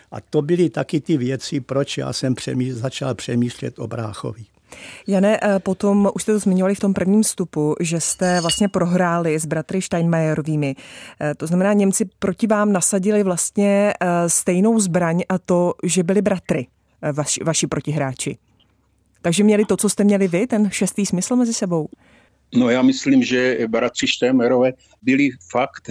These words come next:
Speaker 3: rychlí, jako byli vyzrálý manšaft, by se dalo říct, a dělali nám potíže s tím, že strašně rychle jezdili. A my jsme zjistili, že oni mají o jeden zub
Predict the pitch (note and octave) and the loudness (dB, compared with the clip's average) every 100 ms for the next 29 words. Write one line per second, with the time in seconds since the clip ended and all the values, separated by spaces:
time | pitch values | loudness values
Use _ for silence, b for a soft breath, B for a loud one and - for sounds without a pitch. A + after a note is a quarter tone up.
0 | A2 A2 B2 - - C#3 C#3+ C3 B2 - | -4 0 0 -2 0 4 4 2 0 0
1 | B2+ B2+ A#2+ A#2 - G#2+ - - G#2 B2 | 2 2 2 0 -4 -18 -18 -12 0 0
2 | B2 B2+ C#3 C#3 C#3 C3+ A#2+ G#2+ G#2 - | 2 0 0 0 4 6 6 2 -2 0
3 | A2+ B2+ - A#2+ A#2 - A2+ A2 A2 - | 0 -2 -6 -6 -6 -2 0 2 0 -2
4 | A#2 - - _ b b b A2 A2 B2 | -4 -4 -6 _ b b b -4 0 2
5 | B2+ C3+ C3+ C3+ C3+ C3 A#2+ C3+ C3+ C#3 | 2 2 0 0 -2 -2 -2 2 2 2
6 | C#3 - - A#2+ B2+ C3+ C#3+ B2 b b | -2 -2 0 4 4 4 0 -4 b b
7 | b - G#2+ A#2 - C3+ C3 C3 - C3+ | b -8 -4 -4 -2 -2 -2 -4 -2 0
8 | C3+ B2+ B2+ C#3+ B2 G2+ - G#2+ A#2+ - | 0 -2 0 2 2 0 -2 2 2 2
9 | D3 B2 A#2 - - C3+ C#3+ B2+ B2+ C#3 | -2 0 -4 -4 -6 -2 -2 -2 -4 2
10 | C#3 D3+ D3 C3 C#3+ D3 - _ _ - | 6 6 4 4 4 4 0 _ _ -6
11 | C3 B2+ B2 B2+ A#2+ A#2+ C3 D3 D3+ C3+ | 2 4 4 2 2 2 2 2 2 2
12 | A2 - C#3 | -2 -6 -8